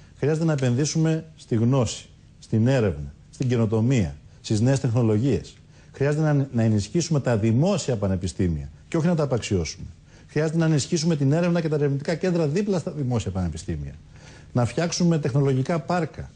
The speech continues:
Να έχουμε δηλαδή τη δυνατότητα νέων start-up επιχειρήσεων, νεοφυών επιχειρήσεων, ιδιαίτερα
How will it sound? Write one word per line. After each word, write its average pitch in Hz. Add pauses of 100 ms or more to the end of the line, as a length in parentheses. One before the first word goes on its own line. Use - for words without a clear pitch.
(320)
Να 120
έχουμε 156
δηλαδή 139
τη 156
δυνατότητα 139 (340)
νέων 127 (200)
start-up 151
επιχειρήσεων, 127
νεοφυών 127
επιχειρήσεων, 127
ιδιαίτερα 131